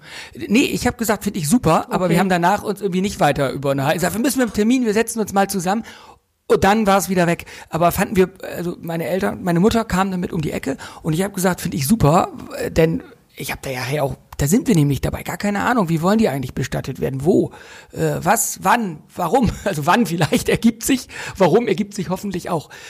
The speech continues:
Speaker 1: Aber, äh, d-,
Speaker 2: Ja, aber
Speaker 1: so die
Speaker 2: auch, wie man sich das,
Speaker 1: Grundsatzfragen, ne?
Speaker 2: genau, wie man sich das vorstellt.
Speaker 1: Ja.
Speaker 2: Also dazu ist eben halt auch schön, wenn man drüber vorher gesprochen hat,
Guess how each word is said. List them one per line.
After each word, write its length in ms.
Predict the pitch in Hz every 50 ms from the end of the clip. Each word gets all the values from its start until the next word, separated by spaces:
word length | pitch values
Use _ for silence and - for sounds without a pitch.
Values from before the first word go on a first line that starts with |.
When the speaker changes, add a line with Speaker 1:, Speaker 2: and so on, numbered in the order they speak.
| - - -
Speaker 1:
Aber, 500 | - - 160 156 160 156 170 - - -
äh, 220 | - 156 151 151 147 - - _ _ _ _ -
d-, 220 | - - - - - -
Speaker 2:
Ja, 200 | 185 185 190 208
aber 180 | 190 196 196 196
Speaker 1:
so 80 | 185
die 80 | 170 180
Speaker 2:
auch, 100 | 139 165
wie 100 | 202 202
man 160 | 190 196 -
sich 160 | 175 185 185
das, 180 | - 190 185 120 -
Speaker 1:
Grundsatzfragen, 140 | - 123 123 139
ne? 60 | 156
Speaker 2:
genau, 420 | - 208 208 208 190 185 185 175 175
wie 60 | 185
man 140 | 190 185 180
sich 140 | 175 175
das 160 | - - 175 -
vorstellt. 640 | - 202 190 185 190 - 160 160 165 160 - - _ _ _ _ _ _ _ -
Speaker 1:
Ja. 200 | 165 160 - - - _ _ _ _ _ -
Speaker 2:
Also 180 | 190 180 180
dazu 500 | 180 170 180 170 175 180 - - 196 185
ist 180 | 190 175 - -
eben 280 | - 170 180 185 175 160
halt 180 | 180 175 175 -
auch 220 | - 175 - -
schön, 580 | - - - 196 185 180 175 180 180 170 175 180
wenn 120 | 190 190
man 140 | 180 175 170
drüber 420 | 170 175 185 170 180 180 180 - -
vorher 420 | - - - - 202 190 185 175 170
gesprochen 680 | 170 175 180 175 - - - 185 175 170 180 175 165
hat, 280 | 175 175 170 165 -